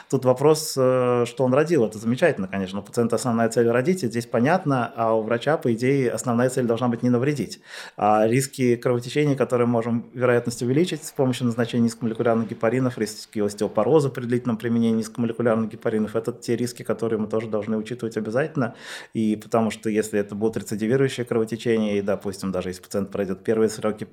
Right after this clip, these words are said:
беременности, то это может привести к восходящему инфицированию и разрыву плодных оболочек,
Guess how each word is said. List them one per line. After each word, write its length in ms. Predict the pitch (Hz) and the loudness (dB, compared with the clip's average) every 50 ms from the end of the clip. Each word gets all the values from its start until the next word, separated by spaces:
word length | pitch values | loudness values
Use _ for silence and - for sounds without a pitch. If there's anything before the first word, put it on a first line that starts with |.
| - _ | -14 _
беременности, 500 | - 117 117 113 107 110 110 110 - - | -4 0 0 2 2 2 0 0 -2 -8
то 380 | 110 - - 107 107 101 98 98 | -8 -4 -2 0 0 2 0 0
это 200 | 95 92 - 101 | -2 -2 -4 -4
может 220 | 104 104 101 - | -4 -4 -4 -6
привести 380 | - 107 101 101 101 - - 113 | -6 -4 -4 -4 -4 -4 -6 -6
к 360 | 113 - - - 113 107 104 | -6 -6 -6 -2 -2 0 -2
восходящему 540 | 101 101 - - 110 104 104 - - 110 104 | -2 -4 -2 -2 0 0 0 0 0 -2 -2
инфицированию 640 | 104 - 110 - - 113 113 110 110 107 104 104 101 | -2 -2 -6 -4 -2 0 0 2 2 2 0 0 0
и 20 | |
разрыву 340 | 98 101 95 101 104 101 98 | 0 -2 -4 -4 -4 -4 -4
плодных 320 | 95 - 101 98 101 98 | -4 -4 -4 -4 -4 -4
оболочек, 520 | - 98 95 95 101 113 110 - - - | -4 -2 -2 0 0 -2 -2 -4 -8 -10